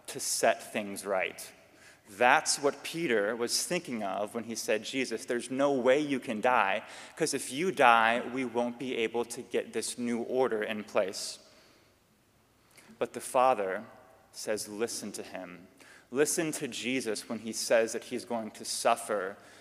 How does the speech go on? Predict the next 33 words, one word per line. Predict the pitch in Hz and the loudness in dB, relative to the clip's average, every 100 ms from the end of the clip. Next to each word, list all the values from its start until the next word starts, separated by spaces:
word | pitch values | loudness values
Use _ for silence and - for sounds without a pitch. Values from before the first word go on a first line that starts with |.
| - - | -14 -10
and | 117 | -8
be | 123 117 | -4 -4
rejected | 110 - 117 110 117 98 | -4 2 2 2 -2 -2
and | 104 101 | -4 -4
die. | 95 98 92 90 98 - - _ _ _ - _ | 2 2 2 -2 -6 -10 -20 _ _ _ -20 _
Listen | 123 117 147 - 160 135 | -6 0 2 2 -2 -4
to | 139 | -6
Jesus | 107 120 151 120 113 | -4 -2 0 -2 -4
when | 131 | -6
he | 113 120 | -6 -6
says, | - 120 113 | 0 4 4
"If | 117 - | 0 -10
you're | 113 139 165 | -2 0 4
going | 147 147 | 4 2
to | 131 | 0
follow | - 139 160 131 | 0 4 6 6
him, | 113 107 110 - - - - | 4 0 -2 -8 -14 -8 0
that | 143 | 2
means | 147 139 135 | 2 -2 0
you're | 135 160 | 2 4
gonna | 160 143 | 4 4
have | 135 127 - | 4 4 0
to | |
have | 131 127 110 | 0 2 2
some | - 127 120 | 0 -2 -2
kind | - 110 113 | -2 -2 -2
of | 101 | -2
death | 113 107 - | 0 -2 -2
too. | - 135 | -6 -4
You're | 107 101 151 | -4 -2 0
going | 135 139 131 | 2 2 0
to | |
have | 131 117 107 110 | 0 2 2 0